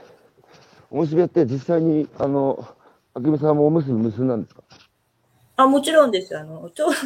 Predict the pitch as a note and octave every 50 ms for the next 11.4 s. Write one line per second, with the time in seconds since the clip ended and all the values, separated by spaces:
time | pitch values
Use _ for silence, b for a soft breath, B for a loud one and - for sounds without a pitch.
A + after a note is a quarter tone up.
0 | C#4 A#3 A3+ - F4 E4+ F4+ F4 - G#4+ G#4 G4 D#4 B3 - - F#3+ F3+ F#3+ G#3+
1 | A3 G#3+ F#3+ - B B B B B B _ - - D4 D4+ C#4+ C4 A3 F#3 E3
2 | A#2+ D#3+ D#3+ F3+ G3 F#3 F3+ F#3 - C4 D4 D#4+ - E4 E4 F#4+ F#4+ G4 E4+ E4+
3 | E4 E4 E4 D#4+ D4 B3 D#4 D4+ F#4+ F3 F3+ G3 G3+ G3+ G3+ G3 F3+ D#3+ D3+ D3+
4 | D3+ F3 F3 F3 - - F3+ E3+ E3+ E3 E3+ E3+ - E3+ E3 E3 D#3+ D#3+ D#3+ D#3+
5 | - _ _ _ _ _ _ _ _ _ _ _ _ _ _ _ _ _ - -
6 | F3+ F3 E3 E3+ F#3+ G#3+ A3+ A#3 B3 B3 B3 B3 B3 A#3+ A#3+ A#3+ A#3+ A#3+ A#3 A#3
7 | A#3 A3+ A3+ A3+ A3+ A3 G#3+ G#3+ G#3+ G#3+ G3+ G3 F#3 F3 D#3+ D3+ - B3 A#3 A3
8 | - _ G4+ G4 F#4+ F#4 - - - B3 A#3 - F#3 F3 A#3+ A#3 F#3+ - A#3 G#3+
9 | D#3+ B2+ - - - - F4 E4+ - - _ _ _ _ - B3 B3 B3 - -
10 | F#4 G#4+ G4+ - D#4 C#4 - F3 - E3 E3 F3 F#3+ G#3 G3+ G3+ F3+ G3+ F3+ D#3+
11 | E3 D3 - - - - E3